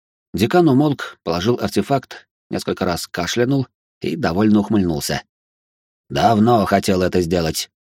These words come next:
но всё повода не было. Поуправлять всей школой, что может быть лучше?» «А что, так можно было?» Велея озвучила общую мысль. «В наше время чего только нельзя, девочка».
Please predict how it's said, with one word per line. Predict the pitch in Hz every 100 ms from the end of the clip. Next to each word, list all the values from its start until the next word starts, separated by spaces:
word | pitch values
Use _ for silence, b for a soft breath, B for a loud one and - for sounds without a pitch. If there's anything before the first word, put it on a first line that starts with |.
| -
но | 120 117
всё | - 104
повода | 131 139 104 95
не | 95 78
было. | 73 - _ _ _
Поуправлять | - 95 92 101 95 143 139
всей | 131 107
школой, | - 151 110 76 -
что | - - 110 151
может | 131 117
быть | 107 104
лучше?» | 104 - - - _ _ _ _ _ _ -
«А |
что, | 160 - 104 - _
так | - 123 127
можно | 190 180 127
было?» | 107 113 113 _ _ _ _ _ _
Велея | 85 85 95 139
озвучила | - 110 101 101 110
общую | - 90 - 101
мысль. | 87 76 80 71 _ _ _ _ _ _ -
«В |
наше | 127 101 113 104
время | 87 98 123 131 113
чего | - 95 120
только | 113 110 107
нельзя, | 107 85 104 123 107
девочка». | 107 92 - 82 71